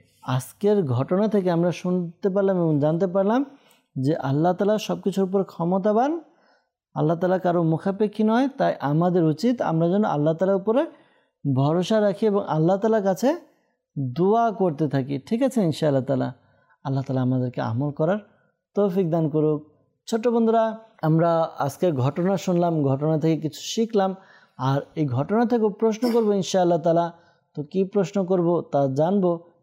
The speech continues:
ইনশাআল্লাহ তাআলা। এর পূর্বে আমরা মারুফ ভাই কাছ থেকে কিছু শুনবো, দেখব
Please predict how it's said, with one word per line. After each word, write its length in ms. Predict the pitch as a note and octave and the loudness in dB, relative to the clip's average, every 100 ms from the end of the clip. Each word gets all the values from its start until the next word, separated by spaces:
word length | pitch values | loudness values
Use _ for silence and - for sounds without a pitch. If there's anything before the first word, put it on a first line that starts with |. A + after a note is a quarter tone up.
| _ | _
ইনশাআল্লাহ 440 | D3+ - F3 D#3 D3+ | -8 -2 0 2 2
তাআলা। 340 | D3 D3 D3 - _ _ - | 2 2 0 -6 _ _ -4
এর 160 | F3+ | -2
পূর্বে 300 | F3+ G3 F3 | 0 2 2
আমরা 220 | D#3+ D#3 | 2 2
মারুফ 380 | D3 C3+ D3 E3 | 2 2 2 0
ভাই 180 | D3+ E3 | 0 0
কাছ 340 | E3 D#3 C3 | 2 0 -2
থেকে 300 | - D#3 D#3 | -4 -2 -2
কিছু 240 | D3 D3 D3+ | -2 -6 -8
শুনবো, 380 | - G3 E3+ D#3 | -4 -2 0 0
দেখব 400 | D3+ C#3+ D3 | 0 0 -2